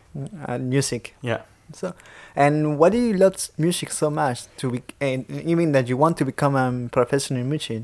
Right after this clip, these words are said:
Speaker 1: musician? I mean,
Speaker 2: Just, uh, there's something so satisfying about it.
Speaker 1: Mm-hmm.
Speaker 2: It's not like I, there's nothing else like it for me. It's, uh,
Speaker 1: Okay.
Speaker 2: I would rather do that. If you give me any job in the world, I'd rather, I'll always pick that over anything.
Speaker 1: So he ha-, give you, like, a million,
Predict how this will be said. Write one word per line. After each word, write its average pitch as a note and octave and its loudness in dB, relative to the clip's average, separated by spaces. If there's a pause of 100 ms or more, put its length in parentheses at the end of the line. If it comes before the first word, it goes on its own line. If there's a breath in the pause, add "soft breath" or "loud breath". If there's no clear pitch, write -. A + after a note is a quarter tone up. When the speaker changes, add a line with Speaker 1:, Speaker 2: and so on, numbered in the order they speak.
Speaker 1:
musician? C3 -2
I A2+ -2
mean, A2+ -4 (220)
Speaker 2:
Just, C3 -6
uh, C#3 0 (180)
there's A#2 -6
something C#3+ 0
so B2+ -6
satisfying G#2+ 0
about G2+ -6
it. - -14 (160)
Speaker 1:
Mm-hmm. C3 -4 (120)
Speaker 2:
It's - -10
not A#2+ 2
like A#2 2
I, A#2 0
there's A2+ -4
nothing B2 -2
else A#2+ -4
like A#2+ -2
it A2 -8
for - -10
me. A2 -8 (280)
It's, B2 -6
uh, - -8
Speaker 1:
Okay. B2+ -4 (340)
Speaker 2:
I A2 0
would G#2+ 2
rather A#2 4
do A2 -4
that. A#2 0 (260)
If - -14
you A2 -8
give A2+ -2
me A2+ 0
any A#2+ 0
job A#2 2
in A2+ -2
the G#2+ -2
world, C3 -2
I'd G2 -4
rather, G#2+ 0 (580)
I'll G#2+ -4 (100)
always A2+ 0
pick G#2+ -10
that A2 4
over G2+ -2
anything. G2+ -10 (220)
Speaker 1:
So - 2
he C#3 4
ha-, C3 0 (140)
give C#3 2
you, C3+ 4
like, B2 4
a B2+ 2
million, C3 0